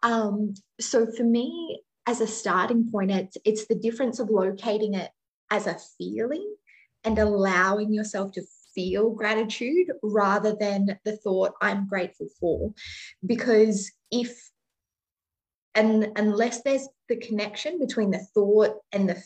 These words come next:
feeling, it's going to, the, the deeper parts of you will essentially call bullshit on whatever you've just told yourself you're grateful for. So it's about the, the, the practice of sitting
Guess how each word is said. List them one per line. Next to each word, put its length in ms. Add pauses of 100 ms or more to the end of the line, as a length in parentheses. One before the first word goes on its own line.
(120)
feeling, 520 (680)
it's 280
going 480
to, 400 (120)
the, 560
the 100
deeper 380
parts 480
of 120
you 320 (380)
will 120
essentially 480
call 300
bullshit 680 (360)
on 120
whatever 280
you've 220
just 280
told 300
yourself 480 (280)
you're 280
grateful 500 (120)
for. 320 (720)
So 160
it's 160
about 480
the, 120 (100)
the, 420
the 100
practice 960 (640)
of 140
sitting 840